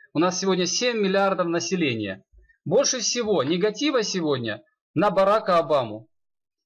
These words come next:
Несколько миллиардов людей его не любят или ненавидят. Но он президент Америки.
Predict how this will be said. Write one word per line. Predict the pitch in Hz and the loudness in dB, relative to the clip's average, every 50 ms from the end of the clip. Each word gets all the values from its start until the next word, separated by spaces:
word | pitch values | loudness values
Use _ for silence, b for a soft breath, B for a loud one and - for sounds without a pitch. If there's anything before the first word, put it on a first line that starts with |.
| _ | _
Несколько | - 185 240 262 - - - 190 180 185 185 | -2 0 0 0 -2 0 -2 -2 0 0 -2
миллиардов | 185 185 202 208 208 196 185 170 175 165 | -2 0 2 4 4 4 4 2 0 0
людей | 180 180 180 165 208 254 254 | 0 -2 -2 -2 -2 -2 -2
его | 208 170 165 185 202 208 202 190 196 | 0 -2 0 2 2 2 2 0 -2
не | 165 156 143 139 147 151 151 160 170 165 180 202 | -6 -6 -4 -4 -4 -6 -6 -4 0 2 2 2
любят | 202 233 214 185 170 180 | 2 0 0 -2 -2 -2
или | 175 165 170 | -2 0 0
ненавидят. | 175 170 170 170 165 151 139 117 110 107 - _ _ _ _ _ _ _ _ _ _ _ - | 0 2 2 2 0 0 -2 -4 -6 -8 -10 _ _ _ _ _ _ _ _ _ _ _ -2
Но | 131 143 147 | 0 2 2
он | 190 226 190 | 2 0 -2
президент | 170 151 143 131 135 131 151 170 156 160 | -4 -4 -4 -4 -2 -2 -2 -2 0 0
Америки. | 147 139 143 135 120 113 107 - - - | -2 -2 -2 -6 -6 -6 -8 -12 -14 -20